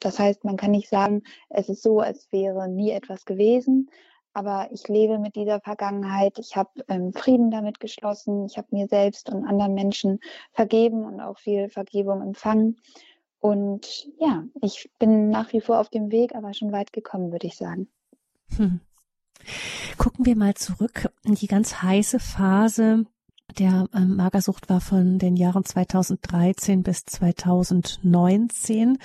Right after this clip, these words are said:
Speaker 2: Da wurde dann auch, ähm, die Krankheit wirklich diagnostiziert. Aber angefangen hat es ja eigentlich schon früher. Das haben Sie dann später in Therapien,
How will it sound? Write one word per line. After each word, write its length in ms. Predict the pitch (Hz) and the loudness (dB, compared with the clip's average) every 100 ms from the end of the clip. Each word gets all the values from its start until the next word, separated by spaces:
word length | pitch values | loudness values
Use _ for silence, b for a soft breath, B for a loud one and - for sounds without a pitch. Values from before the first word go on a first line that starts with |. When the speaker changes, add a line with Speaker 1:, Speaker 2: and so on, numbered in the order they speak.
| B B B B - | B B B B -2
Speaker 2:
Da 160 | 175 | 2
wurde 220 | 175 185 | 4 2
dann 240 | 180 180 175 | 2 2 2
auch, 360 | 175 175 - - | -2 -2 -8 0
ähm, 400 | 175 175 175 185 | 2 4 2 -2
die 220 | - - | -6 -8
Krankheit 440 | - 185 185 180 - | -4 0 2 2 0
wirklich 280 | 185 190 - | 0 0 0
diagnostiziert. 1040 | 185 180 175 - - - - 190 196 - B B B B - | 0 4 2 0 -6 -6 -2 2 2 0 B B B B -2
Aber 240 | 190 190 - | 0 0 0
angefangen 920 | 185 262 277 - 214 240 240 240 240 - | 2 4 2 0 0 2 4 2 0 -2
hat 260 | - 208 | -6 0
es 160 | 208 - | 0 2
ja 140 | 185 | 0
eigentlich 640 | - 175 196 240 240 - - | 2 2 4 4 0 -4 -4
schon 220 | - 196 | 0 0
früher. 540 | 190 - - 208 240 269 | 0 -6 2 4 6 4
Das 220 | 208 - | -2 -2
haben 100 | 208 | 0
Sie 100 | 196 | 0
dann 140 | 180 | -2
später 400 | - - 185 208 | -2 -2 0 0
in 120 | 185 185 | 0 0
Therapien, 840 | 180 175 - - 190 208 208 | 0 -2 -4 0 4 4 4